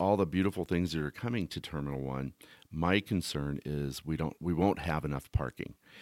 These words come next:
Um, so I've proposed that we take a look at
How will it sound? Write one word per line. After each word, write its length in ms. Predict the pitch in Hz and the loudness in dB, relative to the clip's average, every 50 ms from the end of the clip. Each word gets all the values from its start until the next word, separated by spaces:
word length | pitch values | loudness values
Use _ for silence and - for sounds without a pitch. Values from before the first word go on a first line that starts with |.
| - - - - - - - | -20 -18 -18 -20 -16 -6 -2
Um, 260 | 85 85 80 80 78 | 0 0 2 0 0
so 220 | - - 92 82 | 2 4 6 6
I've 220 | 82 85 82 - - | 6 6 4 2 -2
proposed 720 | 85 78 - - - 110 107 101 98 92 95 87 82 85 | -4 0 0 0 2 6 6 6 8 6 4 2 2 0
that 120 | 85 62 | 0 0
we 300 | 67 80 80 78 78 73 | 2 0 0 0 0 -2
take 300 | 71 - - 90 78 - | -4 -4 -4 -4 -4 -2
a 40 | - | 0
look 260 | 80 78 80 78 - - - | 0 0 0 0 -2 -4 -6
at 360 | 71 73 73 71 73 - | -4 -2 -2 -2 -4 -6